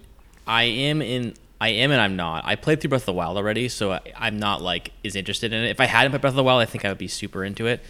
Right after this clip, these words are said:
But it sounds like, I was gonna ask you, but you already basically t-, talked about it, was that I was gonna say, like, Breath of the Wild's all about, like, you see something cool in the distance and you go explore it and there's something to do. Like, it's always that.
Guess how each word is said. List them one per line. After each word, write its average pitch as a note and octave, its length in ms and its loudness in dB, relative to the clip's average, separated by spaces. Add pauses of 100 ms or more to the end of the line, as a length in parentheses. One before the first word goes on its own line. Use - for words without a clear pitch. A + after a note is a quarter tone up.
(240)
But A#2+ 160 4
it D3 100 2
sounds C#3+ 340 4
like, C3 380 0 (360)
I G#2 140 0
was A2+ 120 0
gonna B2+ 120 4
ask A2+ 320 4
you, G#2 60 -2
but F#2 120 -6
you G2 100 -4
already G2 160 -4
basically F#2 540 -6 (560)
t-, - 120 -4
talked A2+ 260 -2
about G2 160 -4
it, C#2 80 -4
was G2 140 -6
that G2+ 160 0
I G#2 40 0
was G#2+ 100 -2
gonna G#2+ 140 -4
say, A2+ 120 -2
like, G2+ 100 -2
Breath C3+ 140 2
of - 40 -14
the C3+ 80 2
Wild's A#2 260 4
all G2+ 120 2
about, F#2+ 240 -2
like, F#2 180 -6 (300)
you A2+ 100 -2
see C#3+ 160 2
something C3 340 0
cool B2+ 220 0
in A2+ 60 0
the G#2+ 60 -4
distance B2 420 -2
and G#2+ 100 -2
you G2+ 60 -2
go G2 120 0
explore F#2+ 360 -4
it F2+ 40 -2
and F2 60 -6
there's F#2 120 -8
something F#2+ 240 -6
to F2+ 60 -10
do. D#2 280 -10 (420)
Like, A2 120 -6
it's A#2 120 2
always B2+ 320 8
that. F2+ 320 -4